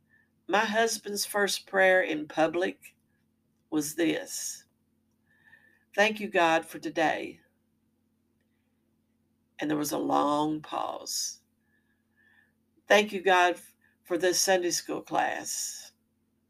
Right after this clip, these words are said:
And there was a long pause. "Amen." That was his first prayer.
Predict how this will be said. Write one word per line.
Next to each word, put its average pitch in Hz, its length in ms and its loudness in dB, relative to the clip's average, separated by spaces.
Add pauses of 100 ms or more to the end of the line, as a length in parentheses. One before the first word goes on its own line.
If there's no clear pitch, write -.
(1080)
And 147 80 -8
there 151 80 -4
was 143 140 -8
a 147 80 -6
long 147 800 -2
pause. - 880 -6 (1800)
"Amen." 151 560 0 (2500)
That 240 300 6
was 254 220 2
his 254 240 0
first - 480 0
prayer. 277 680 4